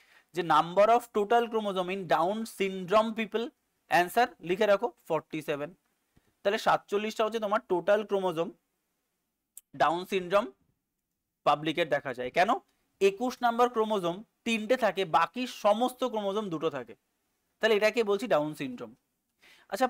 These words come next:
প্যাটাউ সিনড্রোম কি? যদি তেরো নাম্বার ক্রোমোজোম, এই প্যাটাউ সিনড্রোমের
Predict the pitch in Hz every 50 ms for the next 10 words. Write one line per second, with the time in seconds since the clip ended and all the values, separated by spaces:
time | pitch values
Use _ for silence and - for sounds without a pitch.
0 | 254 - 208 185 185 - 226 233 247 247 247 240 233 226 226 233 233 226 208 233
1 | 277 359 _ _ _ _ _ _ _ _ _ - 175 214 247 269 262 - - 214
2 | 185 185 196 226 240 247 247 233 233 240 240 233 233 214 190 170 147 143 135 131
3 | - _ - 185 220 233 220 220 254 - - - 170 170 - 220 233 247 247 247
4 | 254 233 233 240 240 240 247 247 233